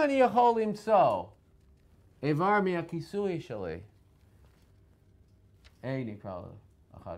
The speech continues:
כזה, שמכיל את בי אן, אוקיי, אם כן, אז אנחנו בוחרים ב-A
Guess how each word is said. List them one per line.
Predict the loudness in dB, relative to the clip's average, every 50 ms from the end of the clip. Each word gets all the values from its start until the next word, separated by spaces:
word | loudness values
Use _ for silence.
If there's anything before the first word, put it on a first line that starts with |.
| -14
כזה, | -16 -18 -18 -16 -16 -18 -18 -20 _ _ _ -20 _ _ _ _ _ _ _ -20 _ _ _ _ _
שמכיל | -10 -6 -4 -2 0 0 0 0 0 2 2 0
את | 0 -2 -2
בי | 2 2 2 2
אן, | 2 0 -2 -2 -4 -6 -8 -10 -12 _ _ _ _ -20 _ _ _ -20 -20 _ _ -12
אוקיי, | -10 -10 -10 -8 -6 -6 -6 -6 -10 -14 -16 _ _ _ _ _ _ _ _ _ _ _ _ _ _ -20 _ _ _ -8
אם | -8 -8 -8 -6
כן, | -6 -6 -6 -6 -8 -10 -14 -16 -20 _ _ _ _ _ _ -20 _ _ _ _ _ _ _ _ _ _ _ _ _ _ _ _ _ _ _ _ _ _ _ _ _ _ _ _ _ _ _ _ _ _ _ _ -6
אז | -4 -4 -2
אנחנו | -2 -2 -4 -2 -4 -4
בוחרים | -4 -2 -4 -4 -2 -2 -2 -2 -2 -2
ב-A | -2 -2 -2 -2 -2 -4 -6 -6 -4